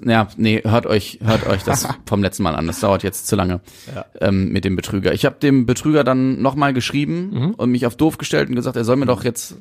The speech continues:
Speaker 1: einfach die Bankkonten sagen, äh, oder die Bank, seine Bankdaten. Und dann wurde er sehr einsilbig leider. Dann hat
Speaker 3: Ja,
Speaker 1: er
Speaker 3: okay.
Speaker 1: gar nicht mehr Hallo oder so geschrieben, sondern nur, äh,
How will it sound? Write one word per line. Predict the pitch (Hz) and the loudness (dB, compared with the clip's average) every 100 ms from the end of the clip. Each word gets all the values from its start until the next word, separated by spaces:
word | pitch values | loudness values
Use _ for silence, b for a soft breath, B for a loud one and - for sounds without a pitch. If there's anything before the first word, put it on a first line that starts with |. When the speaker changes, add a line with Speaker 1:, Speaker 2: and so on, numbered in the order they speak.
| - | -12
Speaker 1:
einfach | 104 117 110 - - | -6 -4 -6 -8 -4
die | |
Bankkonten | 113 139 151 147 147 | -2 -2 -2 -4 0
sagen, | 139 139 151 185 _ b b b b b b b | 0 0 -4 -10 _ b b b b b b b
äh, | - | -2
oder | 90 110 | 0 2
die | 104 | 2
Bank, | 110 120 92 | 2 0 -2
seine | 113 107 | -2 0
Bankdaten. | 107 107 110 127 160 180 175 _ B B B | -2 0 0 0 -4 -10 -12 _ B B B
Und | - | 0
dann | 139 | 2
wurde | 147 143 | 2 2
er | |
sehr | 127 104 | 2 0
einsilbig | 113 120 95 92 92 | 0 0 0 -2 -2
leider. | 92 101 147 | -2 -2 -2
Dann | |
hat | 110 120 | -2 0
Speaker 3:
Ja, | 113 117 | 0 0
Speaker 1:
er | |
Speaker 3:
okay. | 113 | -4
Speaker 1:
gar | 113 127 | -2 0
nicht | 139 | 0
mehr | 120 107 | 0 0
Hallo | 127 165 | 0 0
oder | 151 147 | 0 -2
so | 151 | -2
geschrieben, | 143 156 151 | -4 -4 -2
sondern | 127 127 123 123 | -2 -2 0 0
nur, | 135 139 - | 2 0 0
äh, | 120 123 123 | 0 0 -2